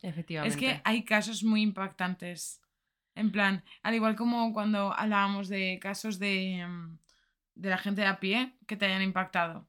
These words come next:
Speaker 2: ¿sabes?
Speaker 1: Efectivamente.
Speaker 2: O de niños
Speaker 1: Sí.
Speaker 2: o tal. Son
Speaker 1: Sí.
Speaker 2: cosas muy remarcables, pero es que cuando añades que es una persona famosa, es como que todo el foco ya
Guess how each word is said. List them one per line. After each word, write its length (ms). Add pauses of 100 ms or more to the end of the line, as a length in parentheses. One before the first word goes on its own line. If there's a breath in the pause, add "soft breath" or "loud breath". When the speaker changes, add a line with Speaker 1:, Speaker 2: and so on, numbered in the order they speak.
(120)
Speaker 2:
¿sabes? 180
Speaker 1:
Efectivamente. 440
Speaker 2:
O 60
de 140
niños 440
Speaker 1:
Sí. 60
Speaker 2:
o 60
tal. 300
Son 400
Speaker 1:
Sí. 400
Speaker 2:
cosas 320
muy 240
remarcables, 640
pero 80
es 80
que 180
cuando 220
añades 260
que 80
es 60
una 160
persona 260
famosa, 460
es 280
como 200
que 100
todo 140
el 80
foco 320
ya 300